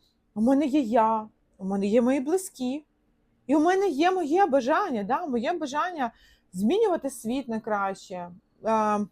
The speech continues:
змінювати своє життя на краще, змінювати життя своїх дітей. І я почала шукати, що може бути, що мені допоможе.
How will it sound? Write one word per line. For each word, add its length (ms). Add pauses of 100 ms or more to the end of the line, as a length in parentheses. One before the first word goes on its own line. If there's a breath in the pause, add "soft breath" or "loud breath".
(500)
змінювати 460
своє 380
життя 260
на 100
краще, 460
змінювати 360
життя 220
своїх 220
дітей. 400 (480 loud breath)
І 220 (500)
я 280
почала 460
шукати, 540 (640)
що 520
може 420
бути, 360
що 300
мені 280
допоможе. 680